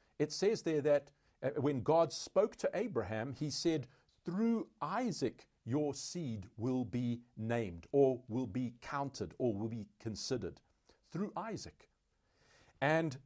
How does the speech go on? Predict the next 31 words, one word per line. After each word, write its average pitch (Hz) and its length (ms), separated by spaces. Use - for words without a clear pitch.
then 220 220
he 285 80
carries 180 360
on 156 100
in 131 120
verse 143 320
eight 185 200
and 147 100
he 139 80
says, 143 380
"The 151 120
children 254 580
of 165 120
the 156 80
flesh - 640
are 143 120
not 151 540
the 170 120
children 113 440
of 147 140
God, 147 420
but 156 320
the 156 80
children 208 680
of 139 220
the 123 100
promise 160 800
are 117 160
considered 120 720
as 117 240
seed. 98 520